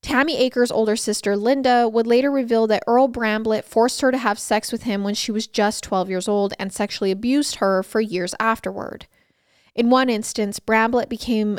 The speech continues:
violent with her and brandished a gun.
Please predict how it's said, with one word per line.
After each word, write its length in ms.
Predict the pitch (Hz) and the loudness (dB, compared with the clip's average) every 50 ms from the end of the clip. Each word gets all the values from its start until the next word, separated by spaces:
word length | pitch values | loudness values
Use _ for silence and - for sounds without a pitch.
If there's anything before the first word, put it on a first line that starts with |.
| - - | -6 -10
violent 600 | - 190 196 190 202 226 247 240 214 190 175 - | -8 -6 -2 0 2 2 2 2 0 -2 -4 -4
with 200 | - 190 196 - | -4 -4 -4 -4
her 360 | - - 220 185 190 196 - - - | -4 -2 0 2 2 2 0 0 -2
and 160 | 220 214 190 | -4 -4 -2
brandished 500 | 190 185 175 170 170 175 - - - 202 | 0 0 0 0 -2 -4 -8 -6 -6 -6
a 40 | 190 | -4
gun. 520 | - 226 226 220 190 - - - 240 | -2 0 0 0 0 -4 -8 -14 -20